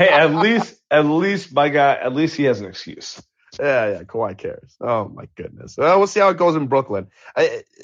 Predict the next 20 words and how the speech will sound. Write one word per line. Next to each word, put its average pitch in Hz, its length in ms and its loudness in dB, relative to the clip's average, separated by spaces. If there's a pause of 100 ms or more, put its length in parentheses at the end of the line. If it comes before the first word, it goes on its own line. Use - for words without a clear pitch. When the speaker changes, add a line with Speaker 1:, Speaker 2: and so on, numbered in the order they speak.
(180)
Speaker 2:
Kuminga 190 440 4
and 131 80 -4
Moody, 123 260 2
man, 98 280 -6
I 135 100 0
do 147 160 2
wanna 160 160 4
see 143 140 -4
them 139 80 0
play 131 160 0
one 117 180 2
game 104 200 -2
in 101 40 -4
Summer 98 300 -4
League, 92 160 -4
like 95 180 -6
you're 101 120 -2
saying. 98 280 -6
They're 143 80 2
probably, 185 340 4